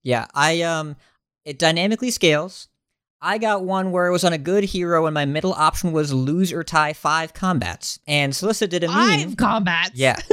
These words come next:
Speaker 2: <laughs>
Speaker 1: Celissa posted a meme about that where she crossed out the quest reward and just wrote "die" in M S Paint. And yes, that is what happened. That the turn that I got my reward, I was at a negative life total and my hero exploded.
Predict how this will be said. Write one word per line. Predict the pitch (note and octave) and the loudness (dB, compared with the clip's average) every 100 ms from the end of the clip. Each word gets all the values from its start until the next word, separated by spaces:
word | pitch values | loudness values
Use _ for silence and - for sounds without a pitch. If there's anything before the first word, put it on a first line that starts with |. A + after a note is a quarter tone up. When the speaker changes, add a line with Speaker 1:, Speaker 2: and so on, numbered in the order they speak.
| - | 4
Speaker 2:
<laughs> | A4 - | 2 0
Speaker 1:
Celissa | A4 - G3 A3+ F3+ F3 - | -4 -2 -4 0 0 0 -2
posted | F#3 E3 D3 | -2 -2 -2
a | C#3 | 0
meme | C3+ F3 A#2+ E3 - _ _ - | 0 0 -2 -6 -14 _ _ -10
about | B2+ B2 A#2 - | 0 2 2 0
that | A2+ A2 - _ _ | -2 -2 -6 _ _
where | C#3 | -2
she | D3 D3+ | 0 0
crossed | - E3+ F#3 - | -2 -2 0 0
out | F3 E3 | -2 -2
the | D#3 | -4
quest | D3 D#3+ - | 0 0 2
reward | D#3 D3+ | 0 2
and | D3 | 2
just | D3 - | -2 2
wrote | D3 C#3 - - - A#2 | 2 2 -2 -18 -20 -8
"die" | C#3+ D3 B2 G#2+ B2 - | -2 0 0 -4 -12 -6
in | C3+ | -4
M | B2+ C3 | 0 0
S | A#2 - | 0 0
Paint. | F3+ A#2+ B2 - - F#4 | 0 2 -2 -2 -2 -2
And | C#4 A3+ | -4 2
yes, | D4 - | 2 2
that | F#4+ G4+ | 0 2
is | F#4 - | 0 0
what | D#4 G#3 | 0 0
happened. | D#4 B3+ A#3+ C3+ A#2+ - - _ _ _ _ _ - | 2 2 2 0 -2 -8 -12 _ _ _ _ _ -6
That | F3 F3 E3+ D#4+ - B3+ - | 0 2 2 -2 -8 -10 -4
the | F3+ | -4
turn | F3+ G3+ A3+ | 0 0 0
that | G3 | 0
I | F#3 | 0
got | F#3 F3+ | 0 -2
my | |
reward, | F3 F3 E3+ G#3+ F#3 C#3+ F#3+ - - | -2 -2 -2 0 2 0 -4 -12 -2
I | F3 | -2
was | F3 | 0
at | F3 E3+ | 2 2
a | |
negative | E3 E3 E3+ E3 | 0 -2 -2 0
life | F#3 A3 | -2 0
total | C#3+ C3 C3+ | 0 0 -2
and | C#3+ C#3 | -2 0
my | D3 D3 | 0 -2
hero | F3 F#3+ C3+ | 0 0 0
exploded. | C3 - A#2+ A2+ | -2 -2 -2 -2